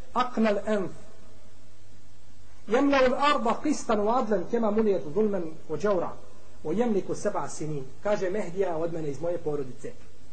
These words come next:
Ejla el džebhe, imat će, kaže, proćelavo čelo. Proćelavo će čelo imati.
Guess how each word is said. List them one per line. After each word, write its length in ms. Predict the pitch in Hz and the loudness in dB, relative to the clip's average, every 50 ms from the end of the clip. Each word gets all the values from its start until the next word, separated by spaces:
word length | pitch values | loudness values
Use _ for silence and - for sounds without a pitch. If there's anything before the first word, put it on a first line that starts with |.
| - - - - - - - - - - - - - - - - - - - - - - - - - - - - | -4 -4 -4 -4 -4 -4 -4 -4 -4 -4 -4 -4 -4 -4 -4 -4 -4 -4 -4 -4 -4 -4 -4 -4 -4 -4 -4 0
Ejla 580 | - 294 311 240 208 196 220 294 285 277 - - - - - - - - - - - - - - - - - - | 2 2 2 2 2 0 2 4 4 4 4 2 0 -2 -4 -4 -4 -4 -4 -4 -4 -4 -4 -4 -4 -4 0 0
el 120 | 190 196 | 2 2
džebhe, 440 | - - 220 - - - 160 143 - - | 2 2 2 0 0 -2 -4 -4 -2 -2
imat 260 | 220 240 285 247 220 | 0 0 0 2 0
će, 100 | - 180 | 0 0
kaže, 300 | - 233 226 202 202 175 - - | 2 2 2 2 2 0 0 0
proćelavo 520 | - 240 226 - - 220 208 196 180 160 147 | 0 0 2 2 2 2 2 2 2 2 0
čelo. 340 | - - 180 170 151 120 - - - - - - - - - - - - - - - - - - - - | 0 0 0 0 0 0 -2 -4 -4 -4 -4 -4 -4 -4 -4 -4 -4 -4 -4 -4 -4 -4 -4 -4 0 2
Proćelavo 460 | 220 262 247 - 247 214 214 196 165 | 2 2 4 4 4 4 4 4 2
će 140 | - 202 - | 0 -2 0
čelo 220 | - 202 196 175 | 0 2 2 2
imati. 280 | 165 170 156 123 - | 0 0 -2 -4 -4